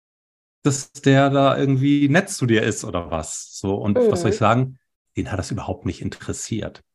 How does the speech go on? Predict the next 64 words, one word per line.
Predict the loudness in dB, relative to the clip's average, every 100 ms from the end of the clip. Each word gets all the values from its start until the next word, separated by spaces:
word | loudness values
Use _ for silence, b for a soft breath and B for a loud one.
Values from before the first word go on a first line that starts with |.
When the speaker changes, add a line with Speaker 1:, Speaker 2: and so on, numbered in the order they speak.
| -2
Speaker 1:
Also | -2
Speaker 2:
Mhm. | 0 -2 0
Speaker 1:
natürlich | 0 2
musste | 2 2
ich | 0
erstmal | 0 2 2 2
hinkommen | 0 2 2 2
und | 2
so, | 2
ne, |
aber | 4 2
als | 0
ich | -6 -8
dann | -10
da | -6
war, | -4 -6
hat | B B B
er | 0
gesagt, | 2 0 -4 -4
ja, | -2
nee, | 2 0
das, | -2 -10 -12 -12 -14 -14
ich | -4
war | 0
ja | 0
auch | -2 -10 _
so | -6 -2
weit | -2 -2
weg, | -4
so | -4
dass | -6 -4
er | -6
sagt, | -6 -10
ich | -12
hab | -10 -10
ganz | -4
andere | -2 0 -2
Sachen | -8 -10
zu | -14
tun. | -14 -12 -14 _ _ _ b b 2
Speaker 2:
Mhm. | 4
Speaker 1:
Das, | 4 0 -10 _ -12
das | -10 -10
interessiert | -8 -6 -4 -6
mich | -6
jetzt | -10 -8
hier | -6
gar | -2 -2
nicht. | -4 -8 -20 b b b b _
So, | -8 -4 -2
und, | 0 0 0
ähm, | 0 0 0 -4 -4 0
dann | 2 0
im, | -2 -4
im | -2 0
Laufe | 2 0 -2
der | -4
Zeit | 0 0 0 0
merkst | 2 4 4 2 -2 -10 -8
du | -4
halt | -4 -4
eben, | -2 -4 -4
ja, | -4 -4 -4
okay, | -10 -8 -8 -8